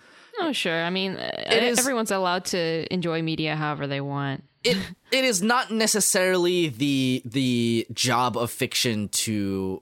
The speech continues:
Speaker 2: force you to differentiate between those things. Like,
Speaker 1: Right.
Speaker 2: mostly just because,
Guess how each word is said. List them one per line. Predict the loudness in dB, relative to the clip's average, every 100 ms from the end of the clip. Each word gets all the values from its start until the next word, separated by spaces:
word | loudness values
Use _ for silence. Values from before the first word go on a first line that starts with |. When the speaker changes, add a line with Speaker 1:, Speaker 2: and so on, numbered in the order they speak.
| -10
Speaker 2:
force | -14 -8 -2 0 2 0
you | 0 0
to | -2
differentiate | -2 -4 -4 -6 -4 -6 -6
between | -10 -10 -10 -8
those | -8 -10
things. | -10 -16 -12 -12 -10
Like, | -10 -12 -6
Speaker 1:
Right. | -4 -2 -4 -8
Speaker 2:
mostly | -2 2 2 0
just | -2 -2
because, | 0 0 0